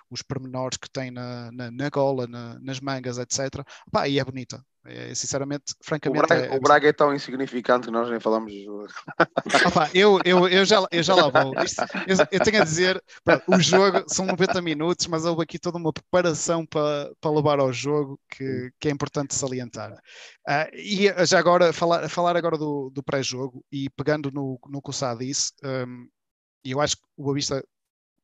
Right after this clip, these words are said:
Speaker 1: muito bem exprimir a gratidão que tem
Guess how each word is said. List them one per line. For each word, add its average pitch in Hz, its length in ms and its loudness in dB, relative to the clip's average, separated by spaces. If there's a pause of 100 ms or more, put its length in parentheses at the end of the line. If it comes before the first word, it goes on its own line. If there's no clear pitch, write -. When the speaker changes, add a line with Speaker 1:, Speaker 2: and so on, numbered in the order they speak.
(200)
Speaker 1:
muito 147 360 -10
bem 135 340 -4 (220)
exprimir 143 480 -4
a 135 60 0
gratidão 135 480 -4
que - 100 -14
tem 131 280 -8